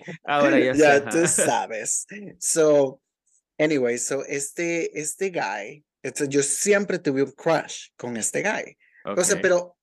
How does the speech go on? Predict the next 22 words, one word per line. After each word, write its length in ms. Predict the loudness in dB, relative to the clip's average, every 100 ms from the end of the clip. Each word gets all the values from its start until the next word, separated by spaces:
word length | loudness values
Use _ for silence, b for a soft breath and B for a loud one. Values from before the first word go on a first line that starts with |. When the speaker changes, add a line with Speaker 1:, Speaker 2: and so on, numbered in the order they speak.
| -6
Speaker 2:
siempre 960 | -2 2 0 0 -4 -2 -2 -2 -6 _ _ _
era, 720 | -8 -6 -6 -6 -6 -6 -8 -12 _ _ _ _
hablábamos 1000 | -8 -4 -2 -2 -2 -4 -6 -8 -8 -10
y 140 | -12 -4
como 340 | -2 -2 -4
que 380 | -2 -2 -2 -6 B B -4
coqueteábamos. 1080 | -2 0 -2 0 0 -2 -6 -10 -16 -8
Speaker 1:
Hab-, 220 | -6 -6 -4
había 340 | -4 -2 0 -2
aquella 420 | 0 0 0 -2 -6
química. 480 | -8 -6 -8 -2
Speaker 2:
Sí, 400 | 2 4 4 2 2
había 380 | 2 6 8 8
Speaker 1:
Al 80 | 8
Speaker 2:
esa 200 | 6 4
Speaker 1:
hablar 360 | 6 6 6
y 60 | 2
Speaker 2:
química. 200 | -2 -4
Speaker 1:
todo. 440 | -2 0 -2 -6 -14 _ _ _ _ -20 -20 -6
Speaker 2:
So, 220 | -2 2
un 260 | 2 2 0
día, 600 | 2 4 4 4 0